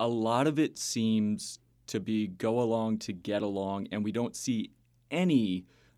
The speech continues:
uh, or hardly any, you know, with the, with the sale of the hospital and excluding that, um,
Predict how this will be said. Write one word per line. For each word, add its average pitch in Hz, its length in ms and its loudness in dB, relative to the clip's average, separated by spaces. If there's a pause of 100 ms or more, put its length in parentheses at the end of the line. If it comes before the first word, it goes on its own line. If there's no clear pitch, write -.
(100)
uh, 104 380 2 (440)
or 139 300 2
hardly 139 440 4
any, 110 140 2
you 113 140 2
know, 113 140 2
with 113 200 -2
the, 113 340 0
with 104 200 -4
the 113 80 -4
sale 131 240 2
of 113 80 0
the 95 80 2
hospital 104 580 0
and 98 100 -4
excluding 110 720 -2
that, 95 400 0 (360)
um, 95 440 -4